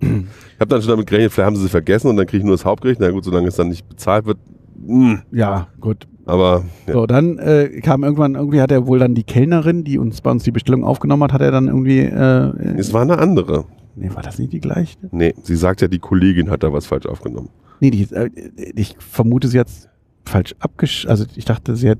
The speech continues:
Speaker 2: hätte den Zettel, reicht sie irgendwo rein und jemand tippt das dann ab.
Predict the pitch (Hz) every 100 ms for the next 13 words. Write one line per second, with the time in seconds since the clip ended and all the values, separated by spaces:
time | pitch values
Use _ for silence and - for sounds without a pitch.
0 | - 110 - 117 101 131 131 117 113 -
1 | 117 110 110 107 143 120 - 123 107 123
2 | - 110 101 98 135 -